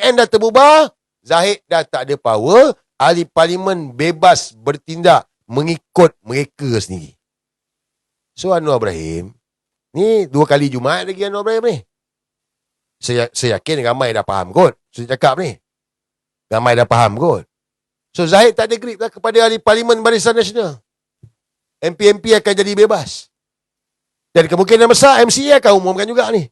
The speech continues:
Sebab M C A dah lulus resolusi ni dua ribu lapan belas lagi. Siapa punca?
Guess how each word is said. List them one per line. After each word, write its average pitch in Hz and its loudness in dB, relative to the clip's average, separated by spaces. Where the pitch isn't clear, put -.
Sebab 170 4
M 196 -4
C 247 -6
A 269 0
dah 247 6
lulus 233 2
resolusi 233 0
ni 254 -8
dua 247 -6
ribu 247 -8
lapan 262 0
belas 165 -2
lagi. - -20
Siapa 160 -2
punca? 220 -6